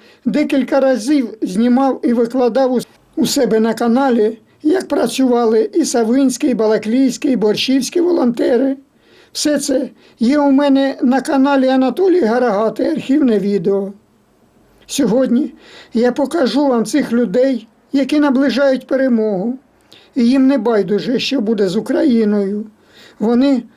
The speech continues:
кожного дня ходять і плетуть маскувальні сітки, роблять кікімори, варять їжу, роблять смаколики.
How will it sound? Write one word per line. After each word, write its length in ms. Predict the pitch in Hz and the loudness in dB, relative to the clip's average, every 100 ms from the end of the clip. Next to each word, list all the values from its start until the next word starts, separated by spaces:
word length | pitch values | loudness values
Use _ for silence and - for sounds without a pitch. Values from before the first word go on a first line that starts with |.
| _ - | _ -4
кожного 500 | 359 269 233 254 240 | -2 0 0 0 0
дня 320 | 226 233 220 | 0 0 0
ходять 560 | 320 381 330 311 - _ | -2 0 0 -4 -8 _
і 120 | 285 | -4
плетуть 500 | 254 294 269 311 294 | -2 -2 0 -2 -2
маскувальні 680 | 285 247 - 320 392 349 233 | -2 -2 -2 -2 0 2 0
сітки, 600 | - 240 233 269 294 254 - _ _ _ _ - - - | -2 -4 -4 -2 0 0 -6 _ _ _ _ -20 -16 -4
роблять 500 | 262 320 220 233 214 | 0 0 2 0 0
кікімори, 800 | 233 - 254 277 254 226 262 233 _ _ _ | -4 -2 0 2 2 0 -2 -6 _ _ _
варять 480 | 285 359 277 214 214 | -4 0 2 0 -2
їжу, 560 | 214 277 233 208 240 240 _ _ _ _ _ | -2 0 0 -4 -6 -8 _ _ _ _ _
роблять 500 | 240 247 302 240 220 | -2 0 0 0 0
смаколики. 880 | - 269 233 294 285 254 233 339 285 | 0 -2 -2 0 0 0 -2 -4 -6